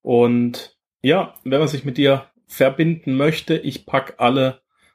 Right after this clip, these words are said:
Koordinaten in die Shownotes. Ähm, heute gibt's gar kein großes, äh,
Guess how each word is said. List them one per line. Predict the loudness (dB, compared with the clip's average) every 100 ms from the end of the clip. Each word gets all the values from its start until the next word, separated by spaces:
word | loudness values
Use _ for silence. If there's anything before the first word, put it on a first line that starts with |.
| _
Koordinaten | 0 0 2 0 0 0 0 0 -4 -8 -8
in | -4 0
die | 0
Shownotes. | 0 0 0 -2 -4 -6 -10 -16 _ _ _ _
Ähm, | 2 2 2 -2 _ _ _ _ _ _ _ _ _ _ -20 _ _ _ -4
heute | 0 2 2
gibt's | -2 -2 -4
gar | -2 -2
kein | -2 -2 -4
großes, | -4 -2 0 0 -2 -4 -6
äh, | -4 -4